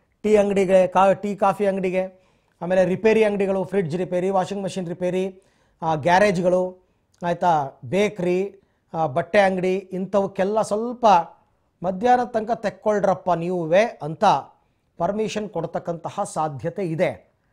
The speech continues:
ಸಲೂನು, ಬ್ಯೂಟಿ ಪಾರ್ಲರ್ಗಳಿಗೂ ಕೂಡ ಅವಕಾಶವನ್ನು ಕೊಡ್ತಕ್ಕಂಥ ಸಾಧ್ಯತೆ ಇದೆ.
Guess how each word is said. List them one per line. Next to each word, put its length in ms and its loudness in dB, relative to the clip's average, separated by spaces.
ಸಲೂನು, 640 2
ಬ್ಯೂಟಿ 380 -2
ಪಾರ್ಲರ್ಗಳಿಗೂ 680 2
ಕೂಡ 200 -2
ಅವಕಾಶವನ್ನು 640 0
ಕೊಡ್ತಕ್ಕಂಥ 520 -8
ಸಾಧ್ಯತೆ 500 -6
ಇದೆ. 300 -8